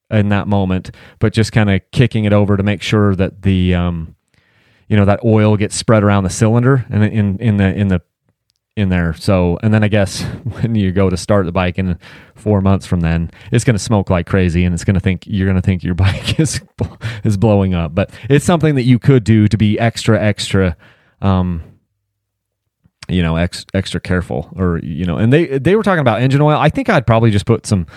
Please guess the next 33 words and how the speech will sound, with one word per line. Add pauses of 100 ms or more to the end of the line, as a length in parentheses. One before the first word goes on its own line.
(220)
two-stroke
oil
in
there, (100)
you
know,
right
down
the
spark
plug
and
then,
you
know,
put
your (360)
spark
plug (100)
back
in. (100)
So
that
would
be
something
that
you
could
do (360)
on
a
four-stroke.